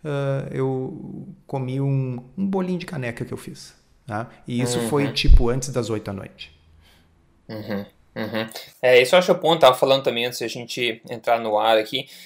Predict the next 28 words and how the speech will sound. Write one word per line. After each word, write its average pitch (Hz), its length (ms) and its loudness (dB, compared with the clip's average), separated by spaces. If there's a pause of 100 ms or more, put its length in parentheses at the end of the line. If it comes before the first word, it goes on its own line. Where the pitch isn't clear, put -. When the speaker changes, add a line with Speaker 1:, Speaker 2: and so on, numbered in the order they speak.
(440)
Speaker 2:
essa 131 280 2
questão 127 280 -4
de 120 140 -12
jantar 131 380 6
cada 127 160 2
vez 135 160 -6
mais 131 220 -2
tarde, 143 360 0
né? 113 100 -6
No 123 120 -10
Brasil, 117 340 0
em 160 60 -4
alguns 131 240 -6
países, 113 560 0
Espanha, 123 380 -4
et 110 60 -10
cetera, 120 440 0
países 113 240 -2
latinos, 127 520 -4
o 131 80 -8
pessoal 127 300 4
tende 135 220 0
a 123 120 10
jantar 127 280 4
cada 117 180 4
vez 131 180 -2
mais - 220 4
tarde, 160 500 2